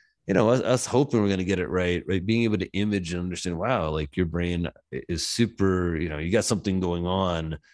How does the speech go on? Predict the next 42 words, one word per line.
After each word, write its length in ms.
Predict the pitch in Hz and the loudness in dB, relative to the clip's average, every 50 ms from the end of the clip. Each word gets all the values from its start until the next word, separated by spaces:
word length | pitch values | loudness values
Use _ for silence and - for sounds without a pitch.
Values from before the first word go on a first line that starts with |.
| _ _ _ _ _ _ | _ _ _ _ _ _
Who 260 | - 92 110 156 165 170 | -8 0 4 6 6 6
knows 160 | 160 151 120 | 6 6 4
if 120 | 123 101 | 4 4
that's 200 | 104 120 123 - - | 4 2 2 0 0
how 60 | 95 | 0
it'll 160 | 82 82 82 | 0 0 0
be 140 | 78 76 78 | 0 0 0
used, 380 | 76 80 80 78 76 - - | 0 2 0 0 0 -4 -4
but 140 | - 82 - | -4 -4 -2
there's 180 | 90 95 95 85 - - - _ _ - | 0 -2 -2 -4 -6 -12 -20 _ _ -2
been 160 | - 101 95 | 0 0 0
some 160 | - 98 101 110 | 2 2 2 2
really 340 | 117 123 120 113 101 92 | 2 2 2 2 2 2
specific 520 | 87 - - - 90 - 117 101 104 80 71 | 0 -2 -2 -2 0 0 2 2 2 0 0
data 220 | - 82 87 87 82 | 0 0 2 2 0
he's 200 | 78 82 - - | 0 -2 -4 -2
finding 320 | - 76 76 76 78 76 | -2 -2 -2 -2 -2 -4
out 100 | 76 73 | -4 -4
around 500 | 76 73 76 73 76 76 76 76 73 73 - _ _ _ _ _ _ _ - - - - | -4 -4 -4 -2 -2 -4 -4 -6 -8 -10 -14 _ _ _ _ _ _ _ -20 -20 -20 -20
brain 460 | 87 82 - 85 87 90 95 92 87 | -16 -6 -2 0 0 2 2 2 2
immune 340 | 82 80 82 80 85 82 82 | 2 2 2 2 2 2 0
activation 880 | 78 76 73 - - 76 69 67 73 73 80 - - - 101 101 90 | 0 -2 -4 -6 -8 -8 -4 -2 -2 -2 -2 -2 0 0 0 2 0
and 140 | 80 80 78 | 0 -2 -2
very 180 | 85 87 95 | -2 -2 -2
specific 580 | - - - - 85 - - 80 73 - 65 - | -2 -6 -8 -8 -8 -6 -6 -6 -6 -6 -8 -8
psychiatric 640 | - - 76 73 69 - 76 73 71 - - 62 - | -6 -4 -4 -6 -4 -4 -4 -4 -4 -6 -10 -12 -10
symptoms 640 | - - 87 90 92 - - 104 98 95 90 82 - | -6 -4 -2 -2 -4 -2 0 0 2 2 0 0 -2
and 100 | 76 71 | -6 -6
how 160 | 76 82 85 | -4 -4 -2
that 180 | 76 80 69 - | -2 -2 -2 -2
relates 300 | 78 78 82 80 73 - | -2 -2 0 -2 -2 -4
to 80 | - | -8
things 240 | 73 76 73 76 71 | -6 -6 -6 -4 -4
like 140 | 76 71 - | -6 -6 -6
the 80 | - | -6
microbiome. 640 | 71 69 69 - - 71 - 76 76 80 87 90 92 | -6 -6 -6 -6 -8 -4 -2 0 0 0 0 0 0
So 280 | - - 90 85 82 - - - - - - - - _ _ _ _ _ _ | 0 2 2 0 0 -4 -10 -14 -16 -16 -18 -20 -20 _ _ _ _ _ _
it's, 300 | - 104 - - - - - _ - | -2 -2 -2 -2 -8 -18 -14 _ -2
uh, 180 | 95 101 92 87 - | 2 2 2 2 2
I 100 | 107 117 | 0 2
think 180 | - 165 139 | 2 2 2
it's, 140 | 147 - - | 2 0 -2